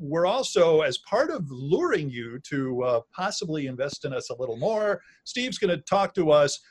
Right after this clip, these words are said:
about the top five cars that he has seen during his junkyard show that he may wanna take home if he could.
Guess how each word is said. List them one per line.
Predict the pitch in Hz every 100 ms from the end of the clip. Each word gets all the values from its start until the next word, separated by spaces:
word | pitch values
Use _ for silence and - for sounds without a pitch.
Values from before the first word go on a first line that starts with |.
| _ 156
about | 151 147 147 143 _ _ _
the | 131 135 160 151 143 127
top | - 214 240 -
five | 226 254 240 233
cars | - 190 165 135 135 131
that | 151 135
he | 208 247
has | 208 180 -
seen | - 254 294 196 143 139 147 180 _ _ _ _ _ _ 160
during | 170 185 170
his | 156 120
junkyard | - 160 185 226 190 185 180 170 151 151 _
show | - 185 202 131 113 120 180 _ _ _
that | 147 151 135
he | - 226 330
may | 240 240
wanna | 214 214
take | 180 175 180
home | 170 156 156
if | 151
he | 151
could. | 143 165 120